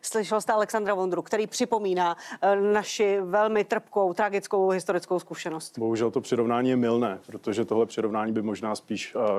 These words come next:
Speaker 2: šlo, eh, aplikovat na odsun, eh, Němců po válce. Protože prostě patnáct milionů lidí na východě Ukrajiny mluví rusky, nebo mluvilo rusky,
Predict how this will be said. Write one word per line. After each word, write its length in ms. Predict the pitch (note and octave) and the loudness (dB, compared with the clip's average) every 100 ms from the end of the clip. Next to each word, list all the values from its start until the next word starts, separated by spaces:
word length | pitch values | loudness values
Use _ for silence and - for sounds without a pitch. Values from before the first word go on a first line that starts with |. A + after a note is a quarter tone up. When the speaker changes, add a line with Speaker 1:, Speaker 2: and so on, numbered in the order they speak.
| G2 | -2
Speaker 2:
šlo, 320 | - G#2 G2+ - - | -2 0 -2 -8 -10
eh, 40 | A#2 G2 G2 | -6 -4 -4
aplikovat 540 | B2+ A#2 A2+ G#2+ G#2 - | -8 -2 -2 0 -2 -2
na 60 | E2+ | -6
odsun, 460 | - - G#2 G2 - - - - G#2 G2 | -6 -6 -4 -4 -8 -20 -20 -4 0 2
eh, 40 | F#2+ | 0
Němců 420 | G#2 A2+ - G2 | 0 -2 -2 -6
po 140 | - | -2
válce. 380 | F#2 F2 E2+ - _ _ | -2 -2 -4 -16 _ _
Protože 280 | G#2+ A2 A#2 | -8 -4 -2
prostě 480 | A#2+ - C3 B2 - | -2 -2 0 0 -2
patnáct 380 | A2+ - A#2+ A#2 | -6 -2 -4 -2
milionů 580 | A2+ A2 G#2+ G#2+ G#2 G#2 | 0 2 2 2 0 -2
lidí 340 | G2+ F#2+ G2+ | -2 0 0
na 100 | G2+ | 0
východě 320 | G2+ G2 A2 G#2 | 0 0 2 0
Ukrajiny 380 | F2+ G#2+ G#2+ | 2 0 0
mluví 300 | G#2 G#2 G#2 | -2 -2 -2
rusky, 440 | G2+ - - A2+ B2 | -2 -6 0 2 2
nebo 140 | F#2+ | 0
mluvilo 320 | F#2+ G2+ A2 | 2 4 4
rusky, 380 | G#2 - - A2+ | 4 0 -2 -2